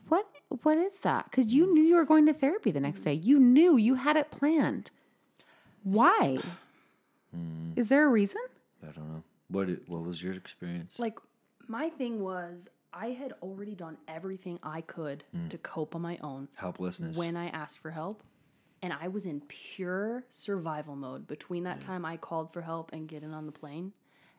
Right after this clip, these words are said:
Speaker 3: And I was absolutely destructive. I don't drink maybe, like, a couple times a year. Um, and at that point, I was drinking every day. And, like, it was, like, one to three drinks. Like, it wasn't even a lot. But for me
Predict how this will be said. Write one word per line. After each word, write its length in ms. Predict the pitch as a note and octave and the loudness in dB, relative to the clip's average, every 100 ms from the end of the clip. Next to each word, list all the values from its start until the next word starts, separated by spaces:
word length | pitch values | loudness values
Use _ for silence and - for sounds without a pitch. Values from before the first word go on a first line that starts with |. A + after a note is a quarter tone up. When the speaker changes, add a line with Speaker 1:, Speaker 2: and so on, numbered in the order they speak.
| - | -12
Speaker 3:
And 120 | F3+ | -8
I 160 | D#3+ E3+ | -6 -4
was 300 | F3+ F3 E3+ - | -4 -6 -6 -8
absolutely 500 | C#3+ D3+ - D#3 C#3+ | -6 -6 -10 -10 -10
destructive. 520 | A#2 - G#2+ - - _ _ | -12 -12 -14 -14 -18 _ _
I 100 | E3 | -4
don't 260 | G3+ D#4 A#3 | -2 -2 -6
drink 420 | E3 D3 F3+ G#3+ _ _ _ _ _ _ _ _ _ _ _ _ _ _ D#3+ | -10 -8 -8 -10 _ _ _ _ _ _ _ _ _ _ _ _ _ _ -8
maybe, 540 | F3+ G3 G3+ G#3+ B3+ | -4 0 0 0 -2
like, 260 | G3+ - - | -4 -10 -14
a 60 | - | -12
couple 400 | - F#3+ E3 D#3+ | -8 -6 -6 -8
times 340 | - D#3+ D3+ | -8 -8 -8
a 40 | |
year. 460 | D3+ D3 D3 G3+ D4 _ _ _ _ - | -8 -6 -6 -8 -10 _ _ _ _ -10
Um, 320 | F#3 D#3+ D3+ | -8 -8 -10
and 160 | F3 E3 - | -12 -12 -10
at 140 | E3+ | -10
that 220 | E3+ D#3 - | -6 -6 -6
point, 260 | C4 C4+ - | -8 -8 -8
I 140 | F3 | -6
was 200 | A3 G#3 | -4 -6
drinking 640 | E3 F3 E3+ F3+ E3+ E3+ F3 _ _ | -8 -10 -10 -10 -10 -10 -14 _ _
every 260 | E3+ E3 G3 | -10 -6 -6
day. 320 | F#3+ D#3+ C#4+ _ _ _ _ _ _ - | -4 -6 -8 _ _ _ _ _ _ -2
And, 120 | C4+ | 0
like, 100 | A3+ | 0
it 40 | |
was, 100 | G3+ | -2
like, 100 | G3 | -4
one 420 | E3+ D#3 E3 E3 | -6 -4 -2 -2
to 120 | E3 D#3+ | -6 -10
three 400 | - D#3+ D3 C#3 | -10 -6 -6 -6
drinks. 280 | - B2+ | -10 -14
Like, 100 | - | -10
it 80 | D#3 | -6
wasn't 240 | E3+ F3+ G3 | -4 -2 -2
even 140 | F3+ | -4
a 60 | D#3 | -6
lot. 280 | D3 B2+ | -6 -8
But 140 | - - | -8 -6
for 100 | F#3 | -4
me 260 | F3+ G3+ | -4 -6